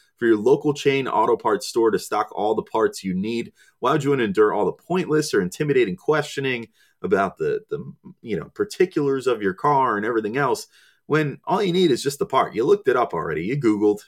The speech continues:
you did your whole thing. You watch YouTube videos on how to fix your car. You just need the part. You don't wanna deal with all this questioning and then that price tag when the guy at the counter tells you it's gonna be, like, three hundred fifty bucks or whatever.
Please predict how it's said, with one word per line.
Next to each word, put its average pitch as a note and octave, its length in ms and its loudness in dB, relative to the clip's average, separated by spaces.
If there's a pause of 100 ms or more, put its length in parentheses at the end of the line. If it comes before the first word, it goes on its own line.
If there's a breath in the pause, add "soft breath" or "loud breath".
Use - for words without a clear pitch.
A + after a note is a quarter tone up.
you A#2 140 -8
did G#2 180 0
your A2 140 2
whole G2 100 4
thing. F#2 240 -2
You A2+ 120 -2
watch C#3+ 220 -2
YouTube E2+ 320 -6
videos D#2 360 -2
on D#2 80 -10
how D#2+ 140 -6
to D2+ 40 -10
fix - 260 -8
your D2+ 80 -14
car. E2 340 -2 (260)
You E3+ 100 -4
just G3 160 -6
need G#3 160 -4
the F3+ 60 -18
part. - 340 0 (120)
You C3 100 -6
don't E3+ 80 -2
wanna E3+ 160 -2
deal D3 160 4
with D3 100 4
all D3 140 2
this C3 140 -8
questioning B2+ 600 -4
and G2+ 80 -2
then G#2 220 -2 (300 soft breath)
that F#2 180 -4
price A#2+ 400 -2
tag B2 440 0
when G2 220 2
the F2+ 220 4
guy G#2+ 320 0
at - 80 -4
the F2+ 80 -8
counter A2+ 420 -4
tells G2+ 260 2
you G#2 80 0
it's F2+ 120 -4
gonna G2 160 -4
be, G2+ 160 -2
like, F2+ 320 0
three G2+ 220 -2
hundred G#2+ 260 -2
fifty G#2+ 300 0
bucks F#2+ 440 -4
or A2+ 100 -2
whatever. A2 460 2